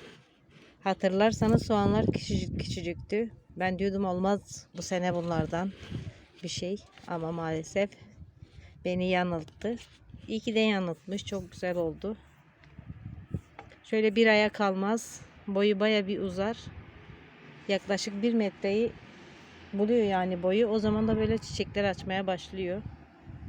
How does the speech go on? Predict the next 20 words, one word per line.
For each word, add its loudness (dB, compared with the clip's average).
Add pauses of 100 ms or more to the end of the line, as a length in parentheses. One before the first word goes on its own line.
(840)
Çiçek -4
açmaya -2
başladığı -4
zaman -4
da -2 (460)
bir -6
video -4
paylaşırım -6
sizlerle. -8 (1700)
Merak -6
eden 0
arkadaşlarımız -4
çoklar. -4 (840)
"Nilyum -2
ne 0
oldu?" -2
diye, -2
soğanı -4 (560)
gelişti -4
mi, -4